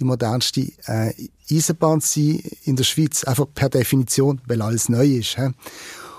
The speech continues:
Und, und ich freue mich, wenn wir denn das auch richtig toll können betreiben. Pünktlich,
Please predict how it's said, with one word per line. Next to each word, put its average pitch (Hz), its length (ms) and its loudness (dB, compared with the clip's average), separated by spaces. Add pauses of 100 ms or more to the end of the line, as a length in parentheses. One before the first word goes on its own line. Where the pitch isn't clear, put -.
(140)
Und, 151 320 0
und 175 160 -2
ich 196 80 2
freue 156 340 2
mich, 170 160 2
wenn 156 120 2
wir 151 40 2
denn 143 140 0
das 139 200 0
auch 135 100 0
richtig 151 340 -2 (180)
toll 143 360 2
können 139 220 0
betreiben. 131 540 -2
Pünktlich, 156 580 0